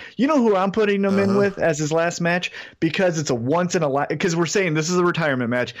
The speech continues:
Speaker 1: and like you said, face value, right? Well, we're gonna do it once in a lifetime, never done in W W E, but it's the match between Kurt Angle and Samoa Joe, right? If you think
Speaker 2: Oh,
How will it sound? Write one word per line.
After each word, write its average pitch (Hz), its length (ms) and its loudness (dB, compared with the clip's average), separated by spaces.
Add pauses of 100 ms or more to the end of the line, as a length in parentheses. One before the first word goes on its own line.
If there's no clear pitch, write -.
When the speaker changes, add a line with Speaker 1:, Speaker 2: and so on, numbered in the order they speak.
(140)
Speaker 1:
and 135 120 -2
like 135 180 -2
you 151 60 2
said, 104 260 -4
face 147 240 0
value, 110 260 -2
right? 143 240 -2 (360)
Well, 147 120 0
we're 165 120 0
gonna 196 180 2
do 170 140 4
it 127 120 2
once 160 460 0
in 220 80 2
a 208 80 2
lifetime, 123 880 -2 (400)
never 165 340 2
done 160 220 0
in 143 80 0
W 139 260 2
W 123 220 2
E, - 300 -6
but 139 120 0
it's 139 240 -4
the 127 340 0 (1000)
match 180 400 0
between 147 400 -2
Kurt 220 300 0
Angle 139 600 0 (480)
and 165 200 0
Samoa 156 640 2
Joe, 117 640 -2 (160)
right? 190 440 -2
If 139 160 -2
you 302 260 4
think 214 480 0
Speaker 2:
Oh, - 120 -18